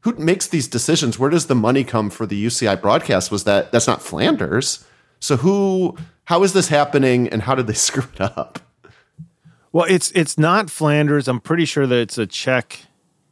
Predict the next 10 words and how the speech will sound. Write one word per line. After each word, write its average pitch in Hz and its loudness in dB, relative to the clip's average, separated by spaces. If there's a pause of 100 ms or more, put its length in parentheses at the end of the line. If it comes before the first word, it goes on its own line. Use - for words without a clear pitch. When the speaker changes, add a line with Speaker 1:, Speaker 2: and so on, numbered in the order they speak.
(280)
Speaker 2:
team 101 0 (440)
that 113 -2
was 101 0
doing 104 0 (640)
the 110 -6
broadcast, 110 2
but 190 -2
I 165 2 (200)
did 196 2
see 151 0